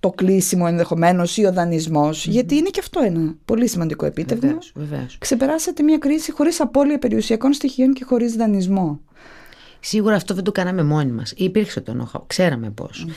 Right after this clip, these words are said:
Speaker 1: Μμμ.
Speaker 2: Ε, είχαμε τη γνώση, γιατί ακριβώς περάσαμε από όλα τα πόστα και καταλαβαίναμε πώς μπορούμε να το διορθώσουμε και να το, να το πάμε παρακάτω.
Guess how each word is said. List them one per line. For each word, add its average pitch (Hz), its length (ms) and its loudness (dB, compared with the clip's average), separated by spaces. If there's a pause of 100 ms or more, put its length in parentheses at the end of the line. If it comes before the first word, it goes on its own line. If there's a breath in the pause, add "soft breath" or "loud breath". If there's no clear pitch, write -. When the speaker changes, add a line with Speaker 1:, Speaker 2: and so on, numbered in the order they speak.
Speaker 1:
Μμμ. 165 160 -2
Speaker 2:
Ε, 139 260 -2
είχαμε 185 360 0
τη 123 120 -6
γνώση, 135 480 0
γιατί 190 300 -4
ακριβώς 180 540 -2
περάσαμε 180 420 -2
από 165 140 -2
όλα 185 100 -2
τα 160 100 -2
πόστα 180 220 -4
και - 120 -8
καταλαβαίναμε 165 1040 0
πώς 185 200 0
μπορούμε 190 240 2
να 208 60 2
το 175 120 -4
διορθώσουμε 180 520 0
και 220 100 -2
να 208 120 0
το, 202 140 0 (840 loud breath)
να 160 80 -4
το 170 100 -2
πάμε 214 200 0
παρακάτω. 165 580 -4